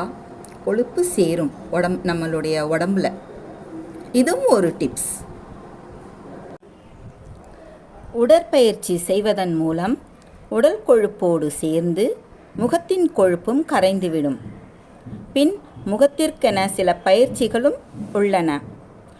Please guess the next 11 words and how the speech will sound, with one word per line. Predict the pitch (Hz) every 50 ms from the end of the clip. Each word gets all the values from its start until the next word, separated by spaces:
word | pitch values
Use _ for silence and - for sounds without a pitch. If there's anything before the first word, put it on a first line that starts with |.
| - -
அவற்றை | - 185 190 185 190 190 196 175 175 175
தினம் | 170 196 208 247 277 311 349 - -
செய்வதால் | 185 170 175 170 175 165 175 160 160 165 175 185 - - - - - - -
முகத்தின் | - 185 214 220 302 302 - - 302 294 285 277 -
கொழுப்பு | - 180 165 151 - - - - 466 480 - - -
குறையும். | - 233 226 214 190 170 156 143 123 - - - - - - - - - - - - - - - - - - - - - - - - - - - - - - - - - -
இந்த | - 233 262 302 302
மாதிரி, | 311 320 320 311 311 311 311 285 - - -
இந்த | 220 226 247 262 247 220
எக்ஸர்சைஸ் | 220 220 - 302 285 - 247 226 226 - - -
பண்றதால | 202 190 185 180 190 185 170 160 160 160